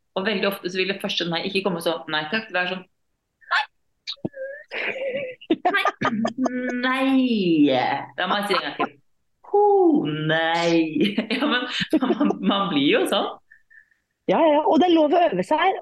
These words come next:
Speaker 2: lov å øve seg i speilet før man går. Det er lov å, la oss si at du er der sammen med kjæresten din, da, så kan du liksom, eh, si sånn, «Nå vet jeg at det kommer til å bli skikkelig tøft for meg når moren din kommer, og, ikke sant, tilbyr sånn og sånn. Kan jeg holde deg hånden, og så kan du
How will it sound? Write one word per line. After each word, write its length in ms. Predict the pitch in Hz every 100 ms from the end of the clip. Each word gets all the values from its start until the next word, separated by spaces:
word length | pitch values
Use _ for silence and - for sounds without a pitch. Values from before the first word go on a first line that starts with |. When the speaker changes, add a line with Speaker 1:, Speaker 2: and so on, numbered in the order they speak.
| - 226
Speaker 2:
lov 180 | 214 254
å 60 | 220
øve 120 | 151
seg 200 | 180 185
i 40 |
speilet 400 | - 262 302 311
før 120 | 311 294
man 100 | 285
går. 240 | 294 311 - - - - _ _ 320
Det 80 |
er 100 | 349 302
lov 320 | 294 269 254
å, 220 | - 294 339 _ _ _ _ _ -
la 120 | 330
oss 100 | 349
si 80 | 330
at 80 | 302
du 60 | 320
er 120 | 269
der 60 | 302
sammen 160 | 285
med 60 | 294
kjæresten 300 | 262 - 254
din, 100 | 311
da, 60 | 330 -
så 100 | 285
kan 160 | 311 285
du 40 |
liksom, 360 | 320 277 294 294 - _ _ _
eh, 320 | 277 277 269 269
si 180 | - 269
sånn, 200 | 254 247 -
«Nå 140 | 269 240
vet 120 | 240
jeg 100 | 196
at 100 | 220 240
det 60 | -
kommer 180 | 220
til 40 | 185
å 40 |
bli 80 | 226
skikkelig 380 | - 208 - 208 202
tøft 160 | 170 -
for 120 | 214
meg 220 | 254 294
når 160 | 254 247
moren 240 | 226 190
din 120 | 208 226
kommer, 440 | 208 170 185 294 349 _ _ _ _ -
og, 160 | 247 - _ _ -
ikke 180 | 226 220
sant, 140 | 247 233
tilbyr 280 | 190 208
sånn 200 | 214 202
og 60 | 202
sånn. 220 | 262 370 - _ - _ _ _
Kan 160 | 254 262
jeg 100 | 277
holde 280 | 330 233 190
deg 100 | 214
hånden, 300 | 208 180 262
og 80 | 254
så 80 | 240
kan 120 | 269
du 100 | 240